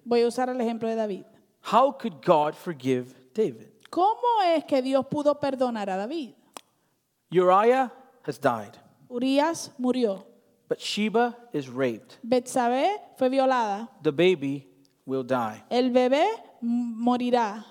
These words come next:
Speaker 2: And Nathan says to David,
Speaker 1: Y Natán le dice a David,
Speaker 2: "The Lord has put away your sin."
Speaker 1: "El Señor ha olvidado tu pecado."
Speaker 2: Just like that.
Speaker 1: Así.
Speaker 2: David committed adultery.
Speaker 1: David cometió adulterio.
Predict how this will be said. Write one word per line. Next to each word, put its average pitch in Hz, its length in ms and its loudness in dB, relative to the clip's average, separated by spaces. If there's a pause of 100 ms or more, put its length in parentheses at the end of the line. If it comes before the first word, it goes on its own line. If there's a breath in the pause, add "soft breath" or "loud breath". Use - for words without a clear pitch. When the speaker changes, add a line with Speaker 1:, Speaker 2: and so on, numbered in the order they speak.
(100)
Speaker 2:
And 143 200 -2
Nathan 165 360 -2
says 151 320 -2
to 139 100 -6
David, 123 400 -4 (100)
Speaker 1:
Y 262 140 0
Natán 262 360 -2
le 302 80 2
dice 302 200 0
a - 20 0
David, 208 400 -2 (580)
Speaker 2:
"The 139 100 -4
Lord 135 200 -4
has 139 120 -8
put - 160 -10
away 135 180 -10
your 131 120 -10
sin." 131 240 -18 (280)
Speaker 1:
"El 240 120 -2
Señor 254 760 -2
ha 240 300 -6
olvidado 226 880 -4 (200)
tu 220 120 -4
pecado." 196 440 -12 (1400)
Speaker 2:
Just - 220 -16
like 120 180 -14
that. 139 140 -20 (720)
Speaker 1:
Así. 175 340 -18 (840)
Speaker 2:
David 147 240 0
committed 139 380 -4
adultery. 143 520 -10 (140)
Speaker 1:
David 240 540 -2
cometió 240 400 -2
adulterio. 226 640 -2